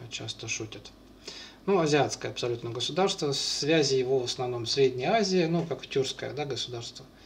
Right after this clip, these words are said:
Китай там и так далее. Ну, и Сибирь, как азиатская часть России. А, тем не менее, девятая по величине страна мира,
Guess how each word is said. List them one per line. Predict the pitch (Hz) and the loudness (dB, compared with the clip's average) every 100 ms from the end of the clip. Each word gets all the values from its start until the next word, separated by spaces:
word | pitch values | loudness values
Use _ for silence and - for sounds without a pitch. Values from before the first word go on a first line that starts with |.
| - - - - - | -20 -20 -20 -20 -12
Китай | 113 131 170 170 | -6 2 2 2
там | 165 131 | 0 -4
и | 120 | -4
так | 113 110 | -6 -8
далее. | 107 101 - - - - | -8 -10 -14 -18 -20 -12
Ну, | 147 | -8
и | 139 | -2
Сибирь, | 117 - 117 135 | 0 0 0 -4
как | 127 110 | -4 -8
азиатская | 110 113 113 - 113 | -6 -4 -6 -8 -8
часть | - 113 - | -8 -8 -10
России. | 117 - - - - - - - - - - - - - - - - - - - - - - - - - - - | -8 -8 -10 -16 -20 -20 -20 -20 -20 -20 -18 -20 -20 -20 -20 -20 -20 -20 -20 -20 -20 -20 -20 -20 -20 -20 -20 -10
А, | 147 | -6
тем | - 208 | 4 6
не | 190 | 8
менее, | 185 175 | 8 8
девятая | 156 160 170 160 143 | 6 6 6 6 2
по | 143 | 2
величине | 139 143 135 147 143 143 | 2 2 2 2 2 2
страна | 135 - 151 143 139 127 | 2 0 0 0 0 0
мира, | 127 127 139 220 | -2 -2 2 2